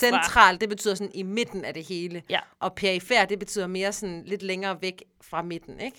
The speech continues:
Speaker 2: Jo, lige præcis. Øh, og hjernen, den kan man faktisk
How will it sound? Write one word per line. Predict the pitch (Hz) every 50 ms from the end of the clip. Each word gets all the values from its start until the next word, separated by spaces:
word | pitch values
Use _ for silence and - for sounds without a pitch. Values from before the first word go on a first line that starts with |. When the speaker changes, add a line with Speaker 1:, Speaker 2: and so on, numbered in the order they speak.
| -
Speaker 2:
Jo, | 262 - - -
lige | - 302 330
præcis. | 302 247 214 202 180 - _ _ _ _ _ _ _ _ _ _ _ _ _ _ _ _ _ _ _ _ _ _ _ _ _ _ _ _ _ _ _ _ -
Øh, | 208 214 214 214 - -
og | - 226
hjernen, | 226 254 262 320 392 381
den | 381 381
kan | 381
man | 330 311
faktisk | 302 311 302 - -